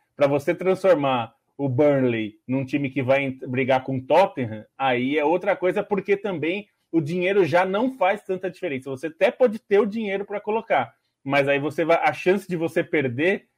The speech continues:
é muito grande, porque não quer dizer, a gente tá, é só ver os times que jogam dinheiro pra perder, né? Se a gente pegar os Manchester City,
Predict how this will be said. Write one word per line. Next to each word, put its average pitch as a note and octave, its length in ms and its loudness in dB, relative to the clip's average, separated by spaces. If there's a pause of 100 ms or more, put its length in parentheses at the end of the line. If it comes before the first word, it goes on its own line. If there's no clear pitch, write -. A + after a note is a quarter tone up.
é E3+ 120 0
muito F#3 480 -2
grande, D3 500 -2 (320)
porque C#3 540 0
não D#3+ 180 -4
quer D#3+ 180 2
dizer, D#3+ 180 -4
a C3+ 60 2
gente C3 240 -6
tá, F3 200 2
é C#3 100 0
só E3+ 200 4
ver D#3+ 360 0 (300)
os F3 160 -4
times G3+ 320 -6
que B3 160 2
jogam F3+ 360 4
dinheiro G3+ 300 0
pra C4+ 100 2
perder, F3+ 460 0
né? B2+ 200 -8 (120)
Se - 100 -10
a C3 40 -2
gente B2+ 120 -6
pegar C3+ 240 0
os A#2 100 0
Manchester E3 540 -4
City, E3 360 -12